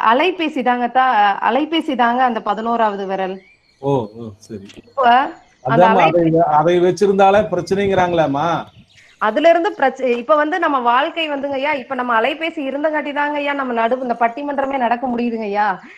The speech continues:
Speaker 2: ம், ம்.
Speaker 1: அது நம்ம வந்து காலத்தோட ஒட்டு போய் நமக்கு
Speaker 2: ம்.
Speaker 1: நல்லது கெட்டது பிரித்து பார்க்கும் அளவுக்கு பக்குவம் வந்துருச்சுங்க ஐயா.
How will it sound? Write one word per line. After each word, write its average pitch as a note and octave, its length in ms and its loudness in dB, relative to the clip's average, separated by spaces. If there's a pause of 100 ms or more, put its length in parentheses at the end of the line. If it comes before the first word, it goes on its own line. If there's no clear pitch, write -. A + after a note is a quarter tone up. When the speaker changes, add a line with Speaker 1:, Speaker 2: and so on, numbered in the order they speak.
(140)
Speaker 2:
ம், C3+ 80 -8
ம். A#3 380 -10 (360)
Speaker 1:
அது A#3+ 200 2
நம்ம C4 240 0
வந்து C4 240 -2
காலத்தோட D4 540 2
ஒட்டு C4 280 -2
போய் C4+ 640 -4
நமக்கு C4 480 -4
Speaker 2:
ம். A#3 40 -4
Speaker 1:
நல்லது A#3 500 0
கெட்டது C4 380 -2
பிரித்து C#4 300 -8
பார்க்கும் C4 320 -2
அளவுக்கு C4 320 0
பக்குவம் B3+ 420 -2
வந்துருச்சுங்க A#3 320 -6
ஐயா. G#3 400 0